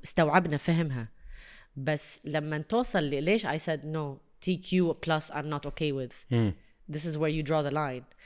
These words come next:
Speaker 1: لأن لما أنا يجوني الأهالي اللي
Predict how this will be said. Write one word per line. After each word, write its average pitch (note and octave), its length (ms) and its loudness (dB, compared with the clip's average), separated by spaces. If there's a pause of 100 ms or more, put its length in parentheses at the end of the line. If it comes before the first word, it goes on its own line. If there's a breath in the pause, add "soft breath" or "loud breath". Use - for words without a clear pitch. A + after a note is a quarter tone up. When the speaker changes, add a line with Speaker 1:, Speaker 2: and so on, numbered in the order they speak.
(360 loud breath)
Speaker 1:
لأن E3 340 0
لما D#3+ 180 2
أنا G#3+ 320 -2
يجوني F#3 720 0
الأهالي C#3+ 720 0 (720)
اللي C3+ 280 -6